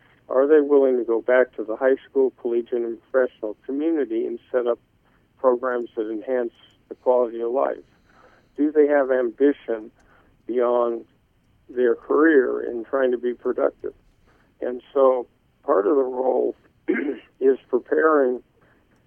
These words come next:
a young person for life. Part of the role is making them understand that they can set up a high school scholarship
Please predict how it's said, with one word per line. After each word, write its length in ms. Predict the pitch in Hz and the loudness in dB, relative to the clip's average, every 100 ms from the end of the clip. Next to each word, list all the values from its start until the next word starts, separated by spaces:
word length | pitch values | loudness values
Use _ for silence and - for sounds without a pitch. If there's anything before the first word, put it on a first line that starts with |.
| _ _ - | _ _ -4
a 100 | 131 | -2
young 320 | 127 139 127 | 2 2 4
person 420 | 147 139 - 120 - | 2 2 0 -8 -4
for 100 | 120 | -2
life. 380 | 117 143 127 110 - - _ _ _ _ _ _ | 4 4 4 0 -12 -20 _ _ _ _ _ _
Part 200 | 135 147 | 0 2
of 100 | 151 | 2
the 60 | 135 | 2
role 520 | 127 127 120 123 - | 2 4 2 0 -4
is 280 | 120 120 117 - - | -6 -4 -6 -10 -8
making 280 | 127 - 127 | -8 -2 -2
them 200 | 120 127 | 0 -2
understand 880 | 131 117 - - 147 147 127 123 - _ - | -2 -4 -6 0 2 2 0 -2 -6 _ -4
that 340 | 123 120 120 - _ _ _ _ _ _ _ | 0 0 0 -6 _ _ _ _ _ _ _
they 100 | - | -10
can 140 | - 123 - | -8 -12 -2
set 100 | 135 | -2
up 160 | 135 | 0
a 100 | 123 | -2
high 160 | 127 131 - | -2 -4 -8
school 220 | 123 117 - _ | -10 -10 -10 _
scholarship 580 | 143 156 156 - 143 | 4 4 4 0 -8